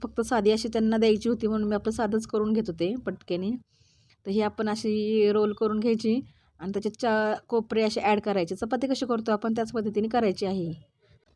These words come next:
आणि हे पहा, मी सगळ्या साईडने व्यवस्थित लाटून घेतली आहे. आपल्याला म्हणजे ही थोडंसं जाडच ठेवायची आहे, खूप पातळ करायची नाही आहे. जाड लेयर जर याचे ठेवले तरच आपली शंकरपाळी खुसखुशीत होती, नाहीतर आपण जर पातळ याची लाटली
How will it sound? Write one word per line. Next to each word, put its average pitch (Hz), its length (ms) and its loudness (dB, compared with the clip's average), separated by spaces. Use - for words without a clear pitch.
आणि 190 140 2
हे 208 100 4
पहा, 208 280 2
मी 214 160 2
सगळ्या 202 340 2
साईडने 202 400 0
व्यवस्थित 190 420 -4
लाटून 196 300 -2
घेतली 196 300 0
आहे. 175 180 0
आपल्याला 233 380 -2
म्हणजे 226 560 0
ही 247 160 -4
थोडंसं 233 300 2
जाडच 226 360 2
ठेवायची 214 340 0
आहे, 202 140 2
खूप 226 260 -6
पातळ 214 380 -2
करायची 190 400 -2
नाही 185 260 -2
आहे. - 40 -10
जाड 214 240 0
लेयर 220 240 2
जर 196 240 -2
याचे 208 240 0
ठेवले 202 360 0
तरच 202 360 -4
आपली 196 200 -4
शंकरपाळी 190 560 -2
खुसखुशीत 202 380 -6
होती, 190 260 0
नाहीतर 208 260 0
आपण 196 280 2
जर 185 120 -2
पातळ 202 460 -2
याची 185 680 -2
लाटली 214 460 2